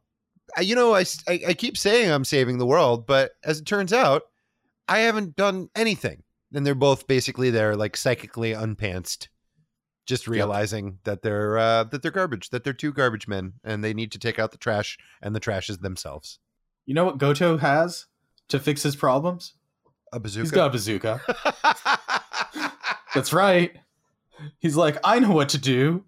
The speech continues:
Speaker 2: The thing that I always do."
Speaker 1: It's worked so far up until this point, which is to say, it hasn't at all.
Speaker 2: Well, at least this time he only aims at Mothman prophecies and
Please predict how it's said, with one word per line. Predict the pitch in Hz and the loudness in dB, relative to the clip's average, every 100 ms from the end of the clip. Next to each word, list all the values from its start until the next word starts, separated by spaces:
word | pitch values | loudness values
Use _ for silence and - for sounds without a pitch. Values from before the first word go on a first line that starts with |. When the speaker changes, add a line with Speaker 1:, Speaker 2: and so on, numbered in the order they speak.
| _ _ _ _ _ - | _ _ _ _ _ -6
Speaker 2:
The | 151 | -6
thing | - 233 226 | 2 2 4
that | 254 - | 2 4
I | 180 | 4
always | 160 165 165 143 139 | 4 2 4 2 0
do." | - - 98 90 90 _ _ _ _ _ | -10 -8 -10 -8 -12 _ _ _ _ _
Speaker 1:
It's | 202 175 | 0 0
worked | 143 170 - | 2 2 2
so | 180 180 180 | 2 2 2
far | 175 190 214 | 0 2 4
up | 220 214 | 2 0
until | 185 208 | 0 2
this | 247 | 2
point, | - 165 185 262 | 2 2 2 0
which | 147 175 | -4 -4
is | 165 | -4
to | - | -4
say, | - 180 214 226 _ | 0 2 2 -2 _
it | 123 107 | -8 -4
hasn't | 123 127 175 | -2 0 0
at | 202 | 2
all. | 240 233 196 - _ _ _ _ - | 4 4 2 -2 _ _ _ _ -2
Speaker 2:
Well, | 180 | 0
at | 190 | 2
least | 233 - | -2 0
this | 202 196 | 0 2
time | 220 180 165 143 | 2 2 0 -2
he | 135 156 127 - | 0 2 2 2
only | 147 160 156 | 2 4 2
aims | 131 127 113 131 | 2 0 -2 -6
at | |
Mothman | 110 107 - 107 95 | 0 0 0 -4 -2
prophecies | 117 92 101 - 104 | 0 0 -2 -6 -4
and | 127 | -4